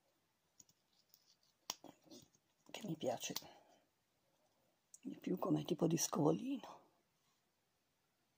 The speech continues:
Eh, eccolo qui.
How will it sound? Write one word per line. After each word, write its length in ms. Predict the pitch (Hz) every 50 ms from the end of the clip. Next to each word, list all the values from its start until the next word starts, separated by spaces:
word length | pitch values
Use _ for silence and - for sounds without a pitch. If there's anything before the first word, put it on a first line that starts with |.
| _ _ _ _ _ _ _ _ _ _ _ _ _ _ _ _ _ _ _ _ _ _ _ _ _ _ _ _ _ _ _ _ _ _ _ _ _ _ _ _ _ _ _ _ _ _ _ _ _ _ _ _ _ _ _ - - - - - - - _ _ -
Eh, 120 | - - - _ - - - - - - - - - - _ _ _ _ _ _ _ _ _ _ _ _ _ _ _ _ _ _ _ _ _ _ _ _ _ _ - - _ _ _ _ _ _ _ - - -
eccolo 360 | - - - - 175 180 196 -
qui. 180 | - - -